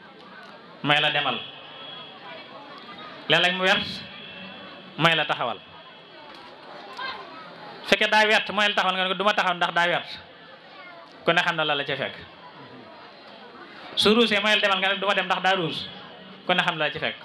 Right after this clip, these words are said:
Kon lee nga xamoon yow, waaye lii nag ci la sa njariñ nekk.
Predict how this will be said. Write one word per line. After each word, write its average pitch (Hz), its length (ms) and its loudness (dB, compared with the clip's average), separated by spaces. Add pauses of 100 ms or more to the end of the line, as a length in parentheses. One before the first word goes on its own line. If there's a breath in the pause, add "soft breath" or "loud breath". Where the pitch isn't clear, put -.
(120)
Kon 190 120 6 (140)
lee 226 240 10
nga 233 80 6
xamoon 185 400 4
yow, 151 180 2 (100)
waaye 165 240 2
lii 190 240 0
nag 175 120 -2
ci 175 80 -6
la 160 80 0
sa 160 100 -8
njariñ 127 220 -4
nekk. 107 160 -8